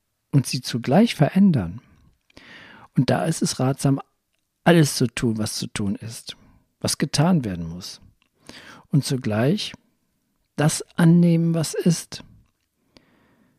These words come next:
Da Verstand und Widerstand gleichbedeutend sind, werden wir durch das Annehmen sofort von der Übermacht des Verstandes befreit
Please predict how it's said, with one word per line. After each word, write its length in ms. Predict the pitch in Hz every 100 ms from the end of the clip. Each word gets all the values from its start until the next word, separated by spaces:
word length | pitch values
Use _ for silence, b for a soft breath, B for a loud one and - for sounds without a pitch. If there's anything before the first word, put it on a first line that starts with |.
| b _ _ _ _
Da 160 | - 117
Verstand 540 | - 110 - 127 170
und 160 | 113 117
Widerstand 760 | 131 135 123 - 117 117 - _ _ _ _ 147 139
gleichbedeutend 800 | - 127 156 - 131 123 120 110
sind, 380 | - 127 185 - _ _ _ _ _ _ _ _ _ _ _ - -
werden 220 | 135 156
wir 60 | 151
durch 180 | 143 -
das 240 | 123 - _
Annehmen 380 | 156 165 190 190
sofort 380 | 180 - 160 160
von 220 | - 156
der 140 | 151
Übermacht 540 | 247 156 139 131 - -
des 120 | 131
Verstandes 600 | - 131 - 139 131 131
befreit 760 | - - - 101 78 - -